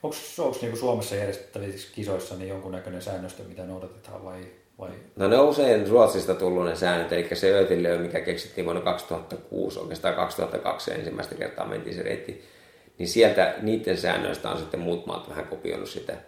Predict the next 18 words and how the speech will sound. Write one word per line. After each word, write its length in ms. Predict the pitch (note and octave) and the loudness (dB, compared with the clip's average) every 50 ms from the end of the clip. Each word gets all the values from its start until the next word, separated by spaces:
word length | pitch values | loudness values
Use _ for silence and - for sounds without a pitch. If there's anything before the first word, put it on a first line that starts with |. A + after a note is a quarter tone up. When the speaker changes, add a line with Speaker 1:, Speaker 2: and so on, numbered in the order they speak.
| - _ _ _ _ - - | -20 _ _ _ _ -10 -4
Speaker 2:
Ja 60 | F#2 | 2
Ruotsissa 420 | G2+ G2+ G2+ - - G2 F2+ E2+ | 4 4 4 4 2 -2 -2 0
se 60 | F2+ | 2
on 60 | F#2 F2+ | 2 2
ollut 140 | F2 F2 | 4 4
aika 220 | F2 F2 E2+ E2+ E2+ | 4 4 4 4 4
vahvasti 360 | E2+ E2 E2 E2 D#2+ E2 E2 - - - _ _ - | 4 4 4 2 -2 -6 -10 -12 -16 -20 _ _ -10
niinku 260 | - F2 E2+ - - - - | -10 -10 -10 -10 -16 -18 -2
pari 260 | - F2 F2 F2 F2 | 0 0 2 2 0
kilpailua, 640 | E2+ - - E2+ - - - - - G1+ - - - | -2 -2 -6 -6 -8 -6 -6 -6 -6 -4 -4 -4 -6
mut 140 | - - - | -8 -8 -8
sitten 280 | - - - - F2 | -8 -8 -4 -2 -2
jossain 280 | E2 - - - E2+ E2 | -2 -2 0 0 0 2
Italiassa 460 | D#2+ F2 E2 E2 - - - - - - - - - _ _ | 4 2 2 2 2 -2 -4 -6 -8 -8 -10 -16 -20 _ _
on 240 | - - - G2 F2+ | -20 -14 -8 -4 -4
jo 80 | F2 - | -4 -2
niinku 400 | - - - - - - - - - _ _ _ _ | -4 -4 -6 -6 -6 -6 -10 -16 -20 _ _ _ _
yksilökisoja. 680 | - - - - - D2+ - - - - - D2+ C#2+ C2 | -8 -6 -6 -6 -6 -6 -8 -8 -8 -8 -8 -8 -8 -8